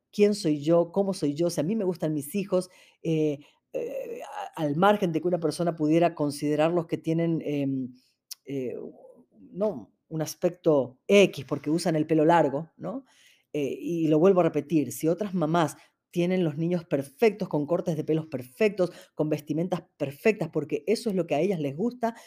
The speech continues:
yo no tengo absolutamente nada en contra de eso. L-, aplaudo todo, pero no es la manera en la que nosotros nos desenvolvemos en mi familia, ¿no? Eh, eh, en mi familia nos criamos con, eh, nos, nos educamos, nos criamos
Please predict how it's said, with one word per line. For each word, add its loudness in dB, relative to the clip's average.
yo 0
no 0
tengo 0
absolutamente 0
nada 2
en 0
contra 0
de 2
eso. -8
L-, -4
aplaudo 4
todo, 2
pero 2
no 0
es 0
la -2
manera 0
en 0
la 2
que -2
nosotros -2
nos -4
desenvolvemos 0
en -2
mi -2
familia, -4
¿no? -14
Eh, -2
eh, -6
en -4
mi -4
familia 2
nos 0
criamos 2
con, 0
eh, -2
nos, -4
nos -4
educamos, 4
nos -4
criamos 2